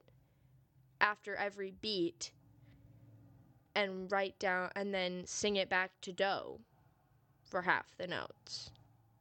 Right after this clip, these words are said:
But no.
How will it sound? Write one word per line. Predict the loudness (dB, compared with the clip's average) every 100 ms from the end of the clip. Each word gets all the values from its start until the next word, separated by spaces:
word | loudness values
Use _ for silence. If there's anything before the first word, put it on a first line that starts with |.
| _ _ _ _ _ _ _ -20 -20 -18 -14 -14 -14 -16 -16 -16 -16 -16 -20 -20 -20 _ -20 _ _ -20 -20 -20 -20 -20 -20 -20 -20 -20 -20 -20 -20 -20 -20 -16 -10
But | 0
no. | 0 0